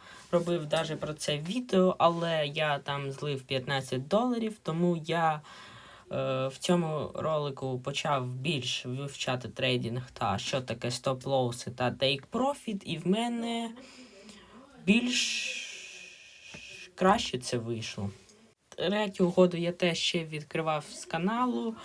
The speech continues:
і вона вийшла в п'ять відсотків прибутку. П'яту угоду я трішки проаналізував, десь там подивився на графік, і вона вийшла в п'ять відсотків. В принципі, для початку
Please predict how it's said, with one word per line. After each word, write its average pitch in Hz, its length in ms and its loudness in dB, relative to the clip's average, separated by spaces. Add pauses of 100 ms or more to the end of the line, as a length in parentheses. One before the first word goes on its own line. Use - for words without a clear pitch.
(320)
і 180 180 4
вона 170 340 2
вийшла 202 500 0
в 202 80 -2
п'ять - 520 2 (640)
відсотків 175 500 0
прибутку. 120 560 -4 (800)
П'яту 214 480 10
угоду 185 360 12
я 170 380 10
трішки 180 480 8
проаналізував, 160 1300 8 (180)
десь 160 280 2
там 147 300 0
подивився 143 680 -2
на 139 160 0
графік, 226 720 4
і 175 120 4
вона 190 300 6
вийшла 185 400 6
в 147 80 0
п'ять 160 320 4
відсотків. 151 460 2
В - 40 -8
принципі, 185 460 6
для 151 200 0
початку 147 680 -2